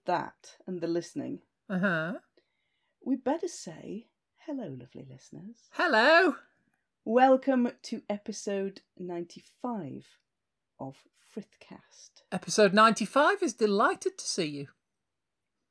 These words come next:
Speaker 1: Well, it is at the moment. Might not be by the end, but you get the picture.
Speaker 2: Well, it
Speaker 1: You know.
Speaker 2: depends, depends how, how angry they get.
Speaker 1: Yeah.
Speaker 2: If they start throwing bottles at us and stuff like that, then probably not, but,
Speaker 1: Not
Speaker 2: you
Speaker 1: so
Speaker 2: know.
Speaker 1: good.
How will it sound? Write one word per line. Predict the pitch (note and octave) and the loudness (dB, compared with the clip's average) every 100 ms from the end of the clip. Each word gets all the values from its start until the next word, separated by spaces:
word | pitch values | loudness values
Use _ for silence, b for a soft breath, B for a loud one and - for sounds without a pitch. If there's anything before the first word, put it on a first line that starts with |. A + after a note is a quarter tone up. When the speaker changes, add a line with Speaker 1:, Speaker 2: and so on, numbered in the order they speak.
| _ | _
Speaker 1:
Well, | - F3 - - _ _ _ | -8 -8 -8 -18 _ _ _
it | - | -6
is | G#3+ - | -6 -6
at | - | -10
the | |
moment. | E3 F3 C3 G3+ - | -8 -8 -8 -12 -10
Might | D3+ C#3+ | -6 -6
not | D#3 | -6
be | D#3+ | -6
by | D3 | -6
the | D3+ E3 | -4 -6
end, | E3 G3+ C#4 | -6 -6 -4
but | A4 A#4+ | -4 -4
you | |
get | - - | -6 -6
the | - - | -8 -12
picture. | - - - G3 - | -12 -10 -14 -12 -4
Speaker 2:
Well, | A#4+ | 0
it | |
Speaker 1:
You | F4 | 2
know. | |
Speaker 2:
depends, | F#4 F#4+ - - | 2 0 -2 -6
depends | - D#4+ D#4+ D4+ | -8 -4 -4 -2
how, | B3 - | -2 -2
how | F#3 G#3+ F#3+ | 0 2 4
angry | G3+ E3+ | 2 -2
they | C#3 B2+ | -6 -6
get. | B2+ - _ _ _ _ _ | -6 -8 _ _ _ _ _
Speaker 1:
Yeah. | F4+ F4 C#4+ | -4 -2 -4
Speaker 2:
If | - _ - | -8 _ -10
they | F#3 | 0
start | B3 G3 | 4 4
throwing | - G3 | 6 6
bottles | E3+ G3 E3 C3 | 6 2 2 -2
at | C3 | -4
us | C#3 - | -4 -6
and | D3+ | -8
stuff | - D3+ | -6 -6
like | C#3 C#3 | -4 -2
that, | C#3+ C3+ | 0 0
then | B2+ D3 | -2 -4
probably | D#3+ E3 D#3 E3+ | -2 0 0 -2
not, | A3+ - - | -2 -4 -4
but, | D#3 | -2
Speaker 1:
Not | A#3+ A3+ | 0 0
Speaker 2:
you | - | -4
Speaker 1:
so | |
Speaker 2:
know. | G3+ | -2
Speaker 1:
good. | F#3 D3 | -2 -2